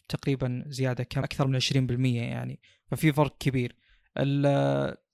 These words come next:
آر تي إكس ثري ناينتي، عشرة آلاف وأربعمية وستة وتسعين، يعتبر أكثر من ضعف ال آر تي إكس تايتن.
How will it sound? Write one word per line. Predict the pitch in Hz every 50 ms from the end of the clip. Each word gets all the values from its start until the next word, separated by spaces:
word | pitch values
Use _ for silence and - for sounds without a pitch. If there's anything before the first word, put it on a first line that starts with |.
| _ -
آر | 156 165
تي | 156 - 160 156 160 180
إكس | - - -
ثري | - 156 160 180
ناينتي، | 180 185 180 180 160 143 - 180 185 190 190 - _ _ -
عشرة | 139 123 131 - - 143 151
آلاف | 160 151 -
وأربعمية | 147 139 127 143 147 147
وستة | 143 131 - - - 135
وتسعين، | 123 - - - - 120 117 117 - - _ _ _ -
يعتبر | - 147 - - 156 143 151 -
أكثر | 165 - - - 160 147
من | 147 143 139
ضعف | - 170 160 151 - -
ال | 135 131
آر | 135 135
تي | 131 - 139 135
إكس | 131 - - -
تايتن. | - 131 120 117 117 - - -